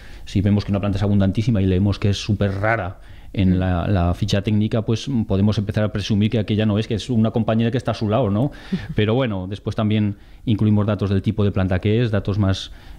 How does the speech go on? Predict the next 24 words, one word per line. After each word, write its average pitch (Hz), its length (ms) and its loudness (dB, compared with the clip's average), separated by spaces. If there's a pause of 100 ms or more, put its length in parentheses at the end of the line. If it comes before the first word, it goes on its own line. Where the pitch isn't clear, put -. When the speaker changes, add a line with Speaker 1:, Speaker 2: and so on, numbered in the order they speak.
Speaker 1:
más, 98 380 4
digamos, 98 220 2
botánicos, 117 800 0
o 104 280 2
el 110 140 2
origen, 117 360 0
que 110 80 -4
eso 110 100 -6
está 107 160 -4
muy 107 360 4
de 101 120 2
moda, 110 400 2
si 117 120 -4
son 110 160 2
autóctonas 107 680 -2 (320)
o 120 100 0
son 110 280 0
alóctonas. 113 500 0
Las 101 140 -2
plantas 104 260 -2
autóctonas 104 500 -2
son 107 120 0
las 98 160 0
de, 98 200 0